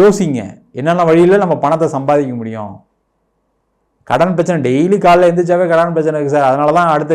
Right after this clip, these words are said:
விஷயம் யோசிக்க முடியலன்னு சொன்ன நிறைய கன்னிராசி என்பவர்கள் என்கிட்ட ஜாதகம் பார்க்குறவங்க இருக்காங்க. அதை யோசிக்காதீங்க. அதை யோசிக்காம பணம் வரதுக்கான வழியை தேடுங்க, கண்டிப்பா கிடைக்கவும் செய்யும்.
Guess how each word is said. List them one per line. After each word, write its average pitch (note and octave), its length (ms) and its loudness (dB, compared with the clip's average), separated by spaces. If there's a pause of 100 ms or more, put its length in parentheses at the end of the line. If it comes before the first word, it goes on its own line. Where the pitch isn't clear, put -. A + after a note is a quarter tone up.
விஷயம் D#3 260 -6
யோசிக்க E3 280 -4
முடியலன்னு D3+ 360 -4
சொன்ன D3+ 280 -4
நிறைய E3+ 400 -2
கன்னிராசி E3 400 0
என்பவர்கள் D3 260 -4
என்கிட்ட C#3 260 -6
ஜாதகம் C3 240 -2
பார்க்குறவங்க A#2 320 -10
இருக்காங்க. - 280 -20 (1900)
அதை C#3 200 0 (100)
யோசிக்காதீங்க. E3 640 0 (1300)
அதை B2+ 280 -4
யோசிக்காம G3 500 0
பணம் G3+ 220 0
வரதுக்கான E3 420 0
வழியை D#3 300 0
தேடுங்க, D3+ 440 -2
கண்டிப்பா D#3 520 -2
கிடைக்கவும் D#3 540 -4
செய்யும். A2+ 680 -8